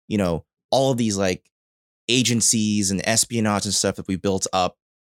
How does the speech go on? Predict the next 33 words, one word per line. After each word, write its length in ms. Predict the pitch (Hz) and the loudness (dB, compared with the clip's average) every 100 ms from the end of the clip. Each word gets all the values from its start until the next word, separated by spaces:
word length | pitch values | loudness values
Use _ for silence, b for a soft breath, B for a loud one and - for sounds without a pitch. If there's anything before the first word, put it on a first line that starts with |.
| _ _ _ | _ _ _
you 80 | - | -2
know, 380 | 113 92 85 - - | 0 2 0 -6 -6
to, 140 | 113 92 - | -4 -4 -4
to 200 | 113 98 | -2 -2
fight 440 | - - 113 117 - | -4 -2 0 0 -2
in 120 | 113 | -2
the 80 | 107 | -2
Cold 280 | - 110 98 | 0 -2 -2
War. 500 | 110 151 117 101 78 _ _ _ _ | 0 2 2 2 -2 _ _ _ _
It's, 180 | 113 - | -6 -2
is 160 | - 110 | 0 0
it 120 | 110 | 0
suddenly 460 | - 113 117 113 98 | 2 2 0 -2 0
all 480 | 98 101 98 95 - 92 | 0 0 0 -2 -8 -8
for 100 | 104 | -4
nothing 380 | 98 104 92 73 | -2 -2 -2 -4
now 300 | 73 - - _ | -6 -10 -18 _
because 220 | 87 - 85 | -16 -10 -6
it's 120 | - | 0
over? 400 | 101 78 64 64 _ _ _ _ _ _ _ | 0 0 -6 -8 _ _ _ _ _ _ _
So 120 | - 113 | -4 -2
it's 120 | - | 0
like, 180 | 101 98 | -2 -2
are 180 | 104 101 | -2 -2
the, 180 | 92 98 | -4 -4
are 260 | 98 98 95 - | -2 -2 -2 -8
people 300 | 120 110 101 | -4 0 2
like 240 | 101 92 | 0 0
James 280 | 98 90 90 | -2 -2 -4
Bond 440 | - 85 85 80 - | -4 -2 -2 -6 -8
and 320 | 87 85 87 - _ _ _ _ - | -6 -6 -8 -12 _ _ _ _ -4
his, 280 | 104 92 | 0 0
um, 440 | - 90 85 78 | -2 -2 -2 -6